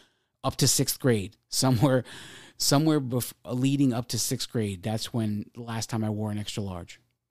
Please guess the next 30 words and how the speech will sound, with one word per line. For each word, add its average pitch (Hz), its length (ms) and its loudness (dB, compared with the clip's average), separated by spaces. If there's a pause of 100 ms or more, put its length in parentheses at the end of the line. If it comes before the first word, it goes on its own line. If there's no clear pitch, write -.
(260)
So - 140 -2
I 120 120 2
was 117 160 0
going 147 280 2
in 139 140 2
there 127 120 2
with 117 140 -2
a 123 40 -2
high, 101 560 -4 (500)
a 113 40 -12
high 127 420 0
that 113 320 -4 (580)
because 127 720 -2 (720)
I 120 120 -2
had 117 440 0 (220)
put 143 180 4
on 117 280 2
an 107 100 -2
extra 117 280 -2
large 113 240 -2
for 117 100 -6
the 107 80 -6
first 117 300 -4
time 113 220 -2
in 104 120 -4
God 107 240 -4
knows 110 180 -4
how 117 100 -2
many 104 140 -2
years, 147 500 4